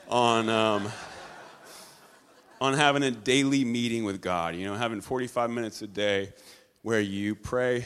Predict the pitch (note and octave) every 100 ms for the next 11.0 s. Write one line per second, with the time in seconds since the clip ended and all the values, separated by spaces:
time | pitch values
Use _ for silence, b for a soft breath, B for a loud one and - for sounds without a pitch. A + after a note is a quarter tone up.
0 | - G2 G#2 G2 F2 E2 E2 D#2+ - G#2+
1 | A#2+ A2 E3+ C4+ D#2+ - _ _ G2 B2+
2 | B2+ C#3 C#3+ C#3 F2 D2 - - _ _
3 | - - F2+ F#2+ F2+ F#2 F2 F2 F2 D#2+
4 | - E2 D#2+ - B B B - F#2+ G2
5 | F#2 F#2 A#2+ A2 G2+ F#2+ F#2 F#2 G2+ -
6 | - F#2 F2+ E2+ F2+ D3+ F#3 C3+ C3+ b
7 | b b _ - G2 G2 F#2 - F#2 F#2
8 | C#3+ G2 - - - _ - A#2+ B2 A2+
9 | G#2+ - B2 C3 C3 E3 F3 - C3 C3
10 | C3+ - A#2+ G#2+ - C3 G#2+ F#2 -